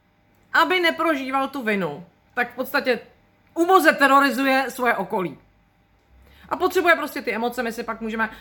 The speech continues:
a v dalším videu, eh, videu vysvětlit, jak úplně přesně běží ten, běží ten cyklus a na co přesně ty emoce potřebuje. Nicméně prostě potřebuje ty emoce, potřebuje, ehm, ty emoce z toho protějšku generovat, potřebuje prostě je do-, dostávat.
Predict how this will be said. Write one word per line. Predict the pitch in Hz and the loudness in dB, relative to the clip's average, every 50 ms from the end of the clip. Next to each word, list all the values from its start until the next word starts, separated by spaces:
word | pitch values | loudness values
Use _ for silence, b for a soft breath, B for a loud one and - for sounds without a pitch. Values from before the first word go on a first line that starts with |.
| B B - | B B 0
a | - 220 | 0 0
v | 208 | 2
dalším | 202 208 208 208 - 240 233 | 2 2 2 2 0 -2 -2
videu, | 208 208 196 214 214 214 220 214 175 | -2 -2 -2 -2 0 0 0 0 0
eh, | 180 185 185 185 185 190 | 0 0 0 0 -2 -2
videu | 175 196 190 220 214 | -2 -2 -2 -2 -2
vysvětlit, | 196 196 185 220 208 185 214 196 | -2 -4 -4 -6 -8 -8 -8 -8
jak | - 185 - | -8 -8 -8
úplně | 208 185 254 226 185 | -6 -4 -4 -4 -4
přesně | - - 226 226 214 - 226 208 202 | -2 -2 -2 -2 0 -2 -4 -2 -2
běží | 190 190 185 180 190 | -2 -2 -2 -4 -6
ten, | - 208 202 208 B B B B B - | -6 -6 -6 -6 B B B B B -2
běží | 175 208 208 190 214 - | 0 0 0 0 -2 -6
ten | 226 208 | -6 -6
cyklus | 190 - 196 165 - 190 202 190 - | -4 -6 -6 -4 -4 -4 -4 -4 -4
a | 190 190 | -2 -2
na | 185 185 | -2 -2
co | 185 - 208 | -2 -4 -6
přesně | - - 247 226 233 - - 196 180 175 180 180 | -2 -2 -2 -2 -2 -4 -4 -4 -2 -4 -4 -4
ty | 190 - | -6 -4
emoce | - 180 185 185 - 202 | -4 -4 -4 -6 -8 -10
potřebuje. | - 156 156 - 175 160 160 165 | -10 -12 -12 -10 -8 -6 -4 -4
Nicméně | 180 190 175 185 208 202 202 | -4 -4 -4 -4 -4 -4 -4
prostě | 185 196 190 - 208 | -6 -8 -8 -8 -8
potřebuje | - - 185 - - 226 208 202 214 214 | -8 -8 -12 -6 -6 -2 0 0 0 0
ty | 214 - | -2 -4
emoce, | - 180 185 185 180 208 - | -4 -4 -4 -4 -6 -6 -8
potřebuje, | 185 185 185 202 185 190 185 185 B B B B B B - | -8 -10 -10 -4 -2 -2 -2 -2 B B B B B B 2
ehm, | 202 202 196 196 196 196 202 202 196 | 4 4 4 4 4 2 0 -2 -2
ty | - 226 196 | -4 -6 -4
emoce | 208 214 208 - 220 190 | -4 -6 -4 -6 -8 -8
z | 180 | -6
toho | - 208 214 | -4 -4 -4
protějšku | 208 202 196 185 208 214 208 - - 196 185 - | -4 -4 -6 -6 -4 -6 -6 -6 -6 -6 -6 -4
generovat, | 165 190 190 190 185 180 180 175 175 170 165 170 | -2 0 2 2 2 2 2 2 2 2 0 0
potřebuje | 170 180 175 - 214 190 208 202 196 | -2 -8 -10 -8 -6 -2 -2 -2 -2
prostě | 196 190 185 - 202 | -4 -6 -8 -6 -4
je | 208 202 202 | -4 -2 -2
do-, | 175 147 - | -4 -4 -6
dostávat. | 165 165 180 170 175 - 208 180 170 165 156 151 147 151 - | -4 -4 -4 -4 0 2 2 2 4 2 0 -4 -6 -6 -10